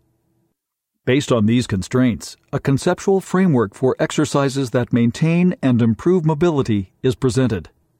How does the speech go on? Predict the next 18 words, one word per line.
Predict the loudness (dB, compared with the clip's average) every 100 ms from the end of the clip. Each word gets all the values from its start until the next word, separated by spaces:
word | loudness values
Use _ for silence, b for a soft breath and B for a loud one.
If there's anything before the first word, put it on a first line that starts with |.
| _ _ _ -2
The | 0 2
article | 2 0 2 0
presents | 0 0 2 2
an | 0
example | 0 0 0 0 0
of | 0
a | -2
constraint-focused | 0 -2 0 0 0 -2 -2 -2 0 -2 -2 -2
agility | 0 2 2 0 -2
exercise | -2 -2 0 0 -2
program | -2 -2 0 2 2 0 b
incorporating | -2 -2 0 -2 0 2 2 2
movement | 2 2 0
principles | 0 -2 -2 -2 -2 -2
from | 0 0
Taiji, | 0 0 0 0 0 0 -2 _ _ _ _
kayaking, | -4 0 0 2 2 2 -2 _ _
boxing, | -4 -2 0 2 2